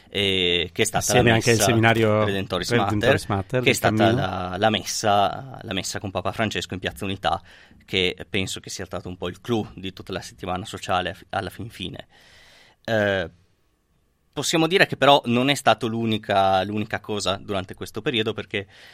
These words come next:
Speaker 1: eh, proprio in quello stesso periodo in parrocchia stavamo svolgendo il centro estivo, che a San Vincenzo chiamiamo Luglio Insieme, e che, ehm,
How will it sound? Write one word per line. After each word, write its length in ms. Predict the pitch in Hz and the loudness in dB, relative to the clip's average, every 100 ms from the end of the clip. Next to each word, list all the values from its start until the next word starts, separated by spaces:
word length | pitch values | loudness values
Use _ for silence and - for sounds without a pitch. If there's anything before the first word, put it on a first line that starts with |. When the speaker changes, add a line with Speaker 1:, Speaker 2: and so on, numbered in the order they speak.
| - - | -18 -4
Speaker 1:
eh, 640 | 98 92 90 82 85 - | 0 0 0 -4 -8 -6
proprio 280 | - 127 139 | -4 0 0
in 200 | 104 120 | 0 -2
quello 180 | 131 117 | -2 -4
stesso 300 | - 123 127 | -4 -6 -6
periodo 280 | 127 135 147 | -4 -2 -2
in 80 | 113 | -2
parrocchia 420 | 107 117 - 127 | -2 -4 -4 -8
stavamo 540 | - 104 104 101 - | -4 -4 -2 -6 -8
svolgendo 380 | 107 101 104 104 | -6 -4 -4 -4
il 60 | 98 | -6
centro 280 | 98 104 | -8 -8
estivo, 480 | 117 - 110 131 175 - _ - | -8 -8 -4 -2 -2 -8 _ -20
che 160 | - 98 | -2 0
a 60 | 98 | 0
San 160 | 110 | -2
Vincenzo 640 | 95 92 101 95 101 101 - | -6 -6 -6 -4 -4 -4 -8
chiamiamo 340 | 104 98 95 | -8 -4 -4
Luglio 260 | 95 98 101 | -6 -4 -4
Insieme, 580 | 113 - 95 98 190 - - - - - - | -4 -2 0 0 -2 -4 -20 -20 -20 -20 -12
e 340 | - 120 123 - | -2 0 0 -4
che, 460 | - 120 131 139 - | -4 0 2 0 -2
ehm, 1400 | 113 107 107 101 101 98 98 98 95 90 87 87 90 | -2 0 2 2 -2 -4 -6 -6 -8 -8 -10 -10 -12